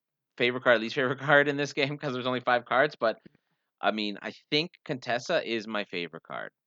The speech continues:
Just becau-, I mean, it, it's the least useful, but most valuable almost, in that it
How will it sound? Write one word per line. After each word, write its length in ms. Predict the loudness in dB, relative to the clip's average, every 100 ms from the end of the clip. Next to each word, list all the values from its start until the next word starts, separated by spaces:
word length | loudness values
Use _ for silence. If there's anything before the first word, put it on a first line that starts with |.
| _
Just 340 | 2 2 2 -8
becau-, 340 | -12 -8 -6
I 60 | -4
mean, 160 | -4 -6
it, 120 | -10 _ _
it's 220 | -14 -14 -10
the 140 | -8
least 520 | -6 -6 -8 -8 -12
useful, 720 | -14 -8 -6 -8 -6 -6 -6 -10 _ _ _
but 220 | -4 -4 -6
most 640 | -10 -8 0 0 0 -4 -8
valuable 720 | 0 0 0 -4 -8 -8 -8 -8
almost, 600 | -10 -8 -10 -12 -18 -20 _ _ _ _ -14
in 140 | -10 -4
that 200 | -4
it 100 | -4